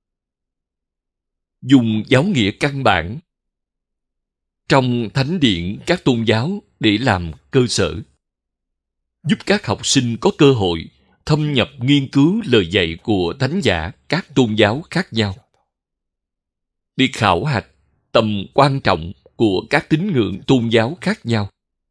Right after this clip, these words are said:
trong việc đoàn kết tôn giáo và đối thoại tôn giáo. Các học sinh sẽ học tập luân lý, đạo đức, giáo dục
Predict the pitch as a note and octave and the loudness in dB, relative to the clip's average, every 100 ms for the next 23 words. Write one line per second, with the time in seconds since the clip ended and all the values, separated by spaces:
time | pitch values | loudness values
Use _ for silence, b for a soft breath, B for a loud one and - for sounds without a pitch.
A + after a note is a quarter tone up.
0 | - E3 D3 A#2+ - A2+ F2+ E2+ E3 - | -2 0 2 -2 2 0 0 0 -2 0
1 | - B2+ A2+ A2 C#3+ G#3 _ A2+ F#2 D2+ | 0 0 0 -2 -2 -8 _ -2 -2 -4
2 | - A#2 C3 - F2 D2 - B2 G2+ F#2+ | -2 -2 -2 -4 -8 -8 -4 -4 -2 -4
3 | G2 E3 _ _ _ _ _ _ _ _ | -6 -10 _ _ _ _ _ _ _ _
4 | _ _ _ _ _ - G#3+ A#2 - - | _ _ _ _ _ -4 -2 -2 -4 0
5 | C#3+ C#3+ - _ _ _ _ _ _ _ | 0 -2 -8 _ _ _ _ _ _ _
6 | _ - C#3 C3+ G#2 F#2 - G#2 _ A#2+ | _ -2 0 0 0 -2 -2 -2 _ 0
7 | C3 C#3 B2+ C3 E3+ - - A#2 B2+ _ | 2 2 0 0 -2 -8 -20 -20 -20 _
8 | _ _ _ _ - F#2 D2 A#2+ G#3+ - | _ _ _ _ -2 -2 -2 -4 -4 -4
9 | _ _ _ - A#2 C#3 F#2 G2+ | _ _ _ -4 -2 -2 0 -2